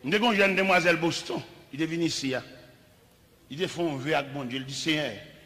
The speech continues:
premier travail, nous joignons, chèque là pour. Bon Dieu te fait le grâce. Premier travail, il joint. Premier chèque, il voyait l'Haïti.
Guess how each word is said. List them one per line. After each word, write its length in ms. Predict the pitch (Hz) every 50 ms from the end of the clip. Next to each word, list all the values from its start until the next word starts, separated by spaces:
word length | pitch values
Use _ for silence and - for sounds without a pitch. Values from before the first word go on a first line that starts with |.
| - - _ _ _ _ _ _ _ _ _ _ -
premier 400 | 151 180 175 165 175 185 196 190
travail, 540 | - 170 175 156 143 135 147 143 131 123
nous 120 | 120 123 117
joignons, 340 | 107 - - 117 113 104 101 104 - - - _ _ _ _ _ _ _ _ -
chèque 300 | - - 127 110 - -
là 140 | 107 101 101
pour. 200 | - 107 98 95 - _ _ _ _ _ _ _ _ _ - _ _ _ _ - 139 - _ _ _ _ _ _ _ _ _ _ _ _ _ _ _ _ _ _ _ _ _ -
Bon 120 | 110 131
Dieu 120 | 123 123 123
te 100 | 123 127
fait 180 | - - 131
le 100 | 123 117
grâce. 440 | 110 110 113 110 101 - - - -
Premier 340 | - - 131 127 127 143 147
travail, 380 | 143 143 139 131 120 120 117 117
il 60 | 113
joint. 120 | 113 117 104
Premier 260 | 113 135 151 151 139
chèque, 520 | - - - - - - 571 - - - - - - - - - - - _ _ _ _ _ _ _ -
il 80 | 113 107
voyait 220 | 110 117 120 120
l'Haïti. 720 | 113 110 110 110 113 110 - - - 120 113 - - -